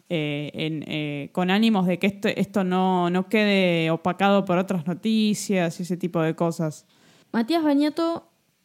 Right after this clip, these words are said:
Speaker 2: hizo todo lo que pudo por visibilizar el caso.
Speaker 1: Sí.
Speaker 2: Hizo todo lo que pudo por mantener la memoria de su familia en los medios también,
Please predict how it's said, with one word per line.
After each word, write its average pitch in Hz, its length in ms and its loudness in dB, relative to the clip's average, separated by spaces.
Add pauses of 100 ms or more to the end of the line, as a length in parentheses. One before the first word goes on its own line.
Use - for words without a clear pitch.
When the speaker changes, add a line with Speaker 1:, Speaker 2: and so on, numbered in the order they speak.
Speaker 2:
hizo 247 260 0
todo 320 280 0
lo 285 140 0
que 208 140 0
pudo 196 580 0 (180)
por 220 200 0
visibilizar 208 960 0
el 220 160 0
caso. - 380 -10 (320)
Speaker 1:
Sí. - 180 -4
Speaker 2:
Hizo 190 280 2
todo 320 180 0
lo 311 140 2
que 240 120 0
pudo 277 300 -2
por 233 160 -2
mantener 214 640 -2 (220)
la 220 140 0
memoria 220 400 0
de 226 80 -2
su 214 160 -4
familia 226 680 -2 (800)
en 240 180 4
los 208 160 2
medios 214 400 2
también, 185 440 -4